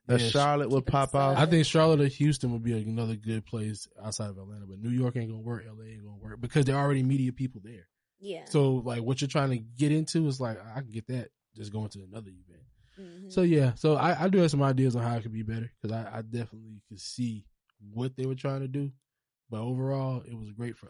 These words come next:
Speaker 2: us because I like meeting other podcasters.
Speaker 3: Yeah.
Speaker 2: And for, you know, sometimes we would, <clears throat> you know, back to our two hundred, man, we were so concentrated on what we're doing here with Just Sell Just Media and Just Sell Just Podcast.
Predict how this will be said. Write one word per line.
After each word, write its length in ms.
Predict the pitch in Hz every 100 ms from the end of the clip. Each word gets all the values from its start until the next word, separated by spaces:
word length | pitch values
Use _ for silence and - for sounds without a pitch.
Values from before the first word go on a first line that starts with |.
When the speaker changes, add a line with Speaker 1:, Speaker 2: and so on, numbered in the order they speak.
| 131
Speaker 2:
us 380 | 143 135 - 120
because 540 | 113 117 107 101 92 _ -
I 160 | 127
like 280 | 151 135 123
meeting 300 | 113 117 113 110
other 140 | 101 101 -
podcasters. 800 | 120 127 135 135 131 139 135 185
Speaker 3:
Yeah. 240 | 185 175 - - _
Speaker 2:
And 280 | 123 120 113 -
for, 320 | 139 135 127
you 80 | -
know, 180 | 240 190
sometimes 560 | - 240 214 190 165 151
we 140 | 208
would, 240 | 190 175 135 - - -
<clears throat> 220 | - -
you 80 | 160
know, 120 | 160
back 200 | 143 165
to 100 | -
our 80 | 143
two 220 | 131 147
hundred, 400 | 135 165 135 127 -
man, 300 | 127 131 123
we 100 | 135
were 160 | 170 170
so 200 | - 151
concentrated 680 | 127 - 147 147 131 147 131
on 120 | 113
what 160 | 127 131
we're 100 | 135
doing 300 | 135 135 120
here 220 | 139 143
with 120 | 117
Just 180 | 110 131
Sell 140 | 139 123
Just 140 | 120
Media 360 | 123 139 131 123
and 260 | 101 107
Just 160 | 107 123
Sell 120 | 131
Just 180 | 127 131
Podcast. 540 | 147 139 147 143 139